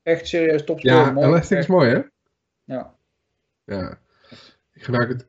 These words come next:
Speaker 2: wij gebruiken het ook voor heel veel verschillende projectjes. En het is altijd makkelijk. Maar actief het gewoon in Elastic. En dan kunnen we er op zijn minst nog een keer terugzoeken, zeg maar.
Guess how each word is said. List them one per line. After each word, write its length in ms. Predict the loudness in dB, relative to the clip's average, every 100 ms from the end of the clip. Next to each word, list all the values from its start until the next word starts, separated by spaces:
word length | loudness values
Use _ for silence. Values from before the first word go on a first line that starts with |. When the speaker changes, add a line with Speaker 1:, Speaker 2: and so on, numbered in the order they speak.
| _
Speaker 2:
wij 200 | -6 -4
gebruiken 320 | -2 0 0 -2
het 100 | -4
ook 60 |
voor 80 | 0
heel 180 | 2 2
veel 140 | 0
verschillende 340 | -2 -4 -4 0
projectjes. 680 | 0 0 0 -2 -4 -14 _ _ _ _
En 400 | -4 -4 -6 -10 _ _ _
het 80 | -2
is 60 |
altijd 240 | 2 2 0
makkelijk. 320 | -2 -2 -4
Maar 100 | -2
actief 300 | 0 0 0
het 140 | -2 -2
gewoon 240 | 0 2
in 60 | 2
Elastic. 460 | 0 0 -2 -4
En 100 | -2
dan 280 | -2 -2 -4 _ _ _ _ _
kunnen 260 | 2 4 4
we 60 |
er 200 | 2 2
op 140 | 0 -2
zijn 100 | 0
minst 160 | 2
nog 80 | 2
een 60 | 0
keer 160 | 0
terugzoeken, 720 | 2 0 0 -4 -2 -2 -2 -6
zeg 160 | -6
maar. 220 | -6 -8